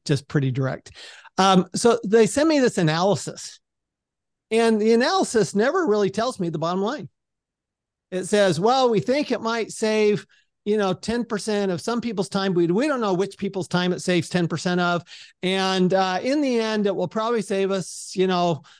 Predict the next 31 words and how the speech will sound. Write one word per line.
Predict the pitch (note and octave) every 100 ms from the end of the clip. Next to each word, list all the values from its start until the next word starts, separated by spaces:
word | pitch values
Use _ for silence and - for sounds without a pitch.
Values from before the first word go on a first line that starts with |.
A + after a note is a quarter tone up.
| _ -
five | G#3 A#3
thousand | G3+ F#3 F#3 E3+
dollars | D#3+ D#3+ D#3+ E3
a |
year." | D#3 D3+ C3
And | C#3+
I'm | D#3
just | D#3+ D3+ -
going, | F3 E3 D3+ - _ _
"So | - F#3
we're | A#3+ D#4
gonna | D4
go | G#3 G3
through | - E3
this | D3+ C#3
major | D#3 D#3+ F#3+ C#4 B3 C#4
upheaval | A3 - A3+ G3+ D3 - _ _ _ _ _ -
in | F3+ F#3
the |
company | - F#3+ E3+ - - _ _ _ _ _ _ _ _ _ _ _ _
for | G#3 F3+
five | - G3 G#3+
thousand | A#3 A3+ G#3+ F#3+
dollars | G3+ F3+
a | E3+
year? | F3 A#3 - -
Are | E3
you | D#3 D#3
kidding | - - G3 G#3
me?" | D3+ - - _ _ _ _ _ _ _ -
And | G#3+ G#3 G3+ F#3+